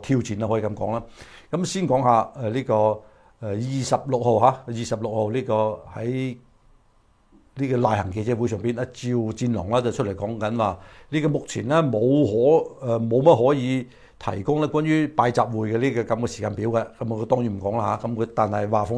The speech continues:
一轉呢，就講到咗呢個，呃，Nancy Pelosi 要唔要訪問台灣嘅事情啦。咁啊，一直都強調中方嘅強硬立場啦。佢講緊，呃，呢個如果係訪問嘅話呢，呃，佢哋要係呢個反對嘅。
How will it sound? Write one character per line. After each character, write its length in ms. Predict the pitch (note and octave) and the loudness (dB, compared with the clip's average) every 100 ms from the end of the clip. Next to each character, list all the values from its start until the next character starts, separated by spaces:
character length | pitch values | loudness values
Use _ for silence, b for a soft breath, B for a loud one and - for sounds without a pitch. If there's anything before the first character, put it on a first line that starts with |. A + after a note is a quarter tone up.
| B2+ | -2
一 40 | |
轉 160 | - G#2+ | -2 -4
呢， 160 | B2+ C3 B B B | -4 -4 B B B
就 100 | A2+ | -4
講 180 | A#2 A#2+ | -2 -2
到 80 | |
咗 260 | A2 A2 A#2+ | 0 0 0
呢 60 | C3 | 0
個， 100 | A2 | 2
呃， 480 | A2 A2+ A2 A2 A2+ | 2 2 0 2 0
Nancy 200 | A#2+ C3+ | -2 -4
Pelosi 500 | G#2 B2 C3+ G2 F2+ | 2 2 2 -2 -6
要 60 | G#2+ | -6
唔 120 | G2 | -4
要 100 | G2+ | -4
訪 180 | G#2 G#2+ | -2 0
問 100 | A2+ | -2
台 140 | G2+ F2 | -4 0
灣 200 | G#2+ A#2+ | 2 2
嘅 100 | A2+ | -2
事 120 | G2+ | -8
情 80 | F#2 | -8
啦。 140 | G2+ | -8
咁 200 | A#2 A2+ | -6 -4
啊， 80 | A2 | -2
一 220 | G#2 C3+ | -2 -2
直 120 | C3+ A#2 - | -4 -10 -10
都 80 | - | -12
強 240 | - F#2+ | -10 -8
調 180 | G#2+ F#2+ | -8 -6
中 240 | - D3+ | -2 0
方 140 | D3+ C#3 | 6 6
嘅 100 | B2+ | 4
強 140 | G#2+ F#2 | -4 -6
硬 220 | G2+ G#2 | -4 -4
立 80 | G#2+ | -4
場 160 | F#2+ G2 | -6 -8
啦。 140 | G#2 B B B B | -8 B B B B
佢 140 | A#2 | -6
講 160 | G#2+ A#2 | -4 -2
緊， 540 | A#2+ C3 C3+ C#3 A#2 | -2 -2 -2 -2 -4
呃， 320 | B2 A2+ A2 A2+ | -4 -2 -2 -2
呢 160 | C3 | -4
個 160 | A#2 A2+ | -2 -2
如 140 | G2+ | -2
果 140 | C3+ B2+ | 0 0
係 40 | |
訪 220 | - A2 | 2 -2
問 160 | B2 G#2+ | 0 -2
嘅 80 | A2 | 2
話 120 | G#2+ | 4
呢， 140 | C3 B2 B B - | 4 2 B B -8
呃， 400 | A#2 A2 G#2+ G#2 - b b | -2 0 0 -4 -8 b b
佢 140 | A#2+ | -6
哋 460 | A#2 A2+ A2 G#2+ A2 | -2 -2 -2 -4 -4
要 80 | A2 | 0
係 140 | A2 | 0
呢 120 | A2+ | 0
個 80 | A#2+ | -2
反 200 | - B2 | 0 2
對 160 | B2+ | 2
嘅。 100 | A2+ | 2